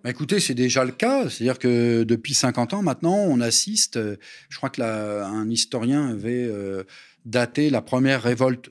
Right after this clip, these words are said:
urbaine qu'on connaît en soixante et onze, c'est-à-dire de, de trois, je crois, trois jeunes maghrébins qui peuvent pas rentrer dans un bar et ça se termine avec une intervention policière qui débouche sur la mort d'un jeune. Donc,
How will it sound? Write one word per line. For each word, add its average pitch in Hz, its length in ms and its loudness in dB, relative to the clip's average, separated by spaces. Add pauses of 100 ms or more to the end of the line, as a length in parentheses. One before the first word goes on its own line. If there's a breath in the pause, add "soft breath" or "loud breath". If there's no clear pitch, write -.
urbaine 123 420 0
qu'on 113 140 -8
connaît 113 240 0
en 139 100 -2
soixante 120 400 -6
et 110 40 -4
onze, 101 280 -8
c'est-à-dire 104 280 -12
de, 104 100 -10
de 98 480 -6
trois, - 240 -14
je 101 120 -10
crois, 117 200 -8
trois - 180 -6
jeunes 120 200 0
maghrébins 113 500 0
qui 160 160 -10
peuvent - 240 -6
pas 139 80 0
rentrer 110 340 -2
dans 107 240 -2
un 98 100 -4
bar 110 320 0
et 98 40 -12
ça 104 160 -14
se - 100 -12
termine 104 500 -4
avec 95 300 -8
une 92 180 -10
intervention 95 540 -6
policière 92 480 -6
qui - 80 -20
débouche 113 320 -6
sur - 140 -8
la 98 100 -6
mort 113 200 -4
d'un 101 100 -10
jeune. 87 200 -10
Donc, 104 200 -12